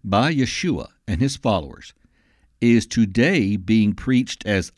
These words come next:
abolished, changed, superseded,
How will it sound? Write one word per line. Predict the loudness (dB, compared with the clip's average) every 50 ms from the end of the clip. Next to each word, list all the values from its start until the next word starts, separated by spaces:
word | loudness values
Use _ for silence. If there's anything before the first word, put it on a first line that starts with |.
| -8 -6
abolished, | -6 -6 -6 -6 -4 -2 -2 -2 -2 -4 -6 -6 -8 -10 -12 -12 -14 -16 -20 _ _ _ _ _ -12
changed, | -8 -4 -2 0 0 2 2 0 0 -2 -4 -6 -12 -16 -20 _ _ _ _ _ _ _ _ _ _ _
superseded, | -14 -4 0 2 2 2 2 -2 -4 -4 -4 -4 -2 -2 0 0 -2 -4 -6